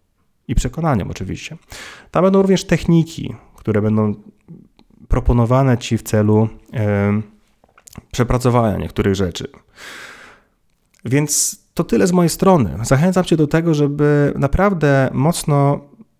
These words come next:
zgłębić temat odchudzania, zdrowej relacji z jedzeniem i tego, co to znaczy dla ciebie i jakie są tutaj przeszkody. Jeśli czujesz, że chcesz pomóc sobie w kontekście dietetycznym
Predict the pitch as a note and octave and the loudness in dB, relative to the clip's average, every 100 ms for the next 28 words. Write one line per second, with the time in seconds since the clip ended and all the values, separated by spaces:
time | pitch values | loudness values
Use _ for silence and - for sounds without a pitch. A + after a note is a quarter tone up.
0 | _ - C#3+ B2 C3+ D3 C#3 - A#2+ B2+ | _ -14 -6 2 2 2 -2 -2 0 0
1 | B2 A#2+ - A2+ A2+ G#2+ G2+ G2 G#2+ C3+ | -2 -6 -6 -2 2 2 2 2 2 0
2 | - - A2+ G#2+ A#2+ C3 A#2 A2+ A2+ - | -4 -10 -8 -2 0 0 0 2 0 -2
3 | A2 A2 G#2 G2 G#2 C3+ C#3+ C#3+ - B2+ | -2 0 0 0 2 0 -2 -8 -4 -2
4 | C3+ C#3+ C3+ - - - E3 D3 A#2+ A#2+ | 0 -2 -2 -6 -8 -6 0 0 2 0
5 | - A#2+ A2 G#2+ - F#2 G2 A#2+ C#3+ - | 0 -2 0 -2 -2 -2 0 0 -2 -4
6 | C3+ A2+ C3 - C3 - A2+ A#2 A#2+ - | 0 2 2 0 -2 0 0 0 -2 0
7 | A2 - G2 E2+ - - - - - - | -2 -2 -4 -4 -8 -14 -20 -20 -20 -20
8 | _ - A#2+ - C3+ E3+ E3 E2 - - | _ -4 -2 -2 0 2 2 2 -2 -8
9 | C#3+ A2 A#2 A#2 - - - - D3 B2 | -6 0 0 0 -4 -10 -6 0 2 2
10 | - - _ _ _ _ _ _ _ _ | -4 -16 _ _ _ _ _ _ _ _
11 | _ - C#3 D3 A#2+ B2 A#2 - A2 - | _ 0 2 2 -2 -2 -2 -2 -2 -2
12 | A#2 - G#2 A2 G#2 G#2 - G#2 A2+ | -4 -2 0 0 -2 -4 -4 -2 0